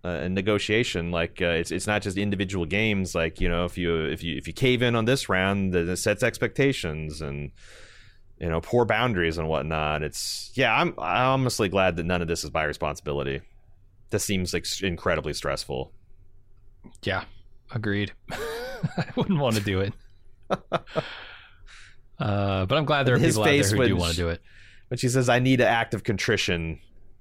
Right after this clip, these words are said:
Speaker 1: to get my guy back to the table," like, Marv's face is priceless.
Speaker 2: Yeah. All right, dinner time at Aleda's house. Brant calls her to tell her about the M seven summit,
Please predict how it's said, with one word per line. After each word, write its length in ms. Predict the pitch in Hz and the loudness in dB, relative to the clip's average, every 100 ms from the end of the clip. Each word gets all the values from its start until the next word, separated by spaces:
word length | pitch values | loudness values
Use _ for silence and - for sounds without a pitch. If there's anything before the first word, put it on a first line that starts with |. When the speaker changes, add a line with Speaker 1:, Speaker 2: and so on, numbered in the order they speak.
| - - - | -20 -20 -6
Speaker 1:
to 120 | 107 | -2
get 240 | 82 98 80 | 0 0 0
my 200 | 95 90 | 0 2
guy 240 | 90 87 | 2 2
back 260 | 82 87 82 | 2 0 0
to 80 | |
the 80 | 82 | -4
table," 640 | 80 95 85 76 71 71 | -2 0 0 0 -2 -2
like, 240 | 67 78 78 | 0 -2 0
Marv's 400 | 90 85 82 - | 0 2 0 -2
face 560 | 85 73 71 - - - | 0 0 -2 -6 -12 -18
is 160 | - - | -16 -12
priceless. 680 | - 69 - 60 - - - - - - - | -4 -4 -4 -8 -8 -12 -16 -20 -20 -20 -10
Speaker 2:
Yeah. 220 | 90 76 - - - - - - - - - - - - - - - - - - | -6 -6 -8 -16 -20 -20 -20 -20 -20 -20 -20 -20 -20 -20 -20 -20 -20 -20 -20 -6
All 80 | - | 0
right, 160 | 120 110 | 0 2
dinner 180 | 139 | 0
time 280 | 123 131 120 | 2 2 2
at 40 | 110 | 2
Aleda's 360 | 107 101 98 | 2 2 2
house. 480 | 107 98 95 - - - - | 2 0 0 -2 -6 -10 -6
Brant 460 | 117 117 107 104 - - | -2 2 2 0 -2 -10
calls 320 | - 107 98 | -2 0 2
her 100 | 101 | 2
to 80 | 95 | 0
tell 640 | - 101 95 95 95 95 | 0 0 2 2 2 0
her 220 | 92 95 90 | 0 0 0
about 320 | 90 90 - | 0 -2 -4
the 200 | 92 95 | -4 -2
M 140 | 95 | -2
seven 360 | 92 - 135 127 | -2 0 0 0
summit, 420 | - 123 120 107 | 0 2 0 -2